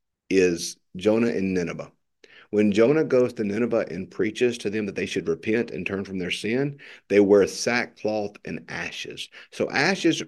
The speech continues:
are always biblically a sign of repentance. And repentance is this. Repentance is not merely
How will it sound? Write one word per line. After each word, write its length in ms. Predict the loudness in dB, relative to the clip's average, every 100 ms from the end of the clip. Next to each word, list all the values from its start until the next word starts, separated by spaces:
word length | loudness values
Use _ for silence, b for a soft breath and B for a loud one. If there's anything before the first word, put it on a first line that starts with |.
| _
are 180 | -4 -4
always 360 | 2 6 6 6
biblically 380 | 2 0 -2 -2
a 100 | -2
sign 540 | -6 -4 -4 -4 -6 -4
of 360 | -2 -2 -4 _ _ _ _ _
repentance. 680 | -2 2 6 6 4 -2 -10 -16 _ _ _ _ _ _ b b b
And 360 | -2 0 0 -2
repentance 520 | 0 2 6 6 4
is 220 | 0 -2 0
this. 260 | -2 -2
Repentance 400 | -4 4 4 4
is 140 | 2 0
not 280 | 0 0
merely 580 | 0 4 6 6 2 -2